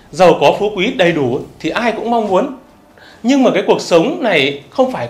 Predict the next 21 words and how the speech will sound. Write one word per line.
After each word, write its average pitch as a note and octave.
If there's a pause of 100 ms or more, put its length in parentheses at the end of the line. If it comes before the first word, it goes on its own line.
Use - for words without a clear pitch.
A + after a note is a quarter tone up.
cứ F#3+
ai A#3
mong G#3+
muốn G3
là D3
có C#3
được F3
nó. C3 (580)
À, D3+
tuy A3+
vậy, G#3+ (400)
vẫn C4+
có A#3
những B3+
cái C4+
con C4
giáp D#4
làm C#3+
ăn -
thuận E3
lợi, E3